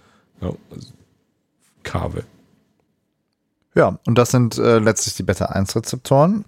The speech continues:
Speaker 2: die wir uns ja auch klinisch, äh, wie schon gesagt, zunutze machen können. Und dann gibt es noch die Beta-zwei-Adrenergen-Rezeptoren. Und das sind so ein bisschen die Rezeptoren,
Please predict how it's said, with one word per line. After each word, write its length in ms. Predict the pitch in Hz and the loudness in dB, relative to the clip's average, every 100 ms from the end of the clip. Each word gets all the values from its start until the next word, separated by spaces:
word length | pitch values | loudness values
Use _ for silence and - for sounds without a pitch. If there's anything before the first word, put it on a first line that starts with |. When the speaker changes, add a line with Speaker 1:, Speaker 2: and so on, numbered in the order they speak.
| - - _ _ _ - | -16 -20 _ _ _ -14
Speaker 2:
die 300 | 107 104 95 | -8 0 2
wir 80 | 95 | 2
uns 140 | 92 | 2
ja 80 | 90 | 2
auch 100 | 87 | 0
klinisch, 400 | - 113 110 - | 2 2 2 -2
äh, 200 | - 98 | -4 -4
wie 100 | 101 | -4
schon 180 | 95 95 | -2 0
gesagt, 260 | 90 90 - | 0 -2 -6
zunutze 380 | - 90 95 113 | -6 -4 -4 -4
machen 260 | 113 110 120 | -2 -4 -4
können. 340 | 131 143 170 - - - - - - | 0 0 -2 -6 -20 -20 -20 -14 -2
Und 140 | 107 | 2
dann 140 | 120 | 2
gibt 160 | 135 151 | 2 -2
es 120 | 139 | 0
noch 160 | 135 127 | 0 0
die 160 | - 131 117 127 123 - - 85 95 90 78 73 _ - - | -2 -2 0 0 -2 -6 -4 2 4 4 0 -6 _ -16 -8
Beta-zwei-Adrenergen-Rezeptoren. 1300 | 82 85 80 78 78 78 - 76 - 85 87 120 147 - - - - - | -6 -2 -2 -2 -4 -6 -8 -10 -6 -2 2 0 -2 -8 -20 -20 -18 -4
Und 200 | 101 92 | -2 2
das 180 | 123 - | 2 2
sind 160 | 139 | 0
so 80 | 131 | 2
ein 80 | 120 | 0
bisschen 320 | 120 - 110 | 0 2 0
die 100 | 101 | 2
Rezeptoren, 800 | 104 95 101 - 95 92 92 90 | 0 0 -2 0 2 4 2 0